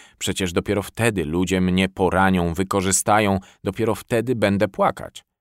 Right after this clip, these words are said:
Moja odpowiedź na to jest taka. Jak zwolnisz hamulec ręczny, jak polubisz siebie, jak wzmocnisz bliskość, ufność i wszystkie te inne pozytywne rzeczy, to po prostu na sytuację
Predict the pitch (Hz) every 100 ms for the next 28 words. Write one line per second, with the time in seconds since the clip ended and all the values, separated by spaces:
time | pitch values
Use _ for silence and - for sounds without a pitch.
0 | _ _ _ _ _ 78 87 139 156 113
1 | - - 95 107 - 80 80 85 85 -
2 | - 64 - 69 80 _ _ _ _ _
3 | - 107 110 110 143 190 214 180 - 131
4 | 156 143 - 87 71 - 87 90 _ _
5 | _ _ 101 101 - 117 135 127 - -
6 | - 95 73 73 82 - 73 82 87 107
7 | - 98 82 85 85 117 113 - - -
8 | - 117 - 87 82 - - _ _ _
9 | 107 101 - 160 - 131 110 113 - 139
10 | 123 85 69 - 90 85 98 87 82 82
11 | 71 113 - _ _ _ _ _ 123 127
12 | 92 - 107 76 95 - 85 85 85 82
13 | - 95 110 123 - 98